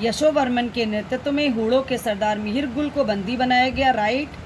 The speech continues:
भास बहुत बड़े राजनीतिज्ञ थे, रॉन्ग। सर विलियम जोन्स ने शकुंतला का अनुवाद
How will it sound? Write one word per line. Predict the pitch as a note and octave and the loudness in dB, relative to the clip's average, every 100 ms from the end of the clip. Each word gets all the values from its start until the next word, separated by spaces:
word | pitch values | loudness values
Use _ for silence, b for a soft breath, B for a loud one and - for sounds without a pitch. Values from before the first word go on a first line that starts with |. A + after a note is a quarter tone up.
| - - - - - | -16 -18 -18 -14 -8
भास | G#3+ B3+ D4+ | 0 2 0
बहुत | G#3+ G#3 C4 | -2 -2 -2
बड़े | B3 C#4 C#4 | -2 -2 0
राजनीतिज्ञ | G#3+ G3+ G3 F#3 A#3+ A3+ C#4+ | 0 0 -6 -8 -8 -4 -4
थे, | D4 C#4+ | 0 0
रॉन्ग। | A3 A3 C4 D#4 - - - - - - - | 0 0 -2 -2 -10 -18 -16 -16 -16 -16 -2
सर | D4 D#4+ | 2 2
विलियम | D4 C#4+ C4 B3+ | 2 2 2 2
जोन्स | A3 A3 B3+ B3 | 0 -2 -2 -2
ने | C#4 C#4+ | -2 -2
शकुंतला | B3 A#3 A3 A#3 A#3+ | -4 -4 -4 0 2
का | B3+ A#3+ | 2 0
अनुवाद | A3 G3+ G#3 | 0 0 0